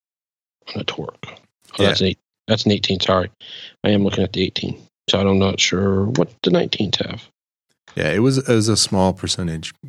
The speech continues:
Speaker 2: gain on the, on the nineteen. On one thirty-six is what the nineteen is.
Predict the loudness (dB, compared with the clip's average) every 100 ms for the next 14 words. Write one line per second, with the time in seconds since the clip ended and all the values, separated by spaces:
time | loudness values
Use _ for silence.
0 | -14 -4 0 0 0 -2 -2 -6 -8 -12
1 | _ _ -14 -10 -8 -8 -10 -8 -6 -6
2 | -10 _ _ _ _ _ _ _ _ 0
3 | 2 2 2 4 2 2 2 -2 -4 -12
4 | -10 -10 -8 -6 -6 -8 -10 -10 -12 -16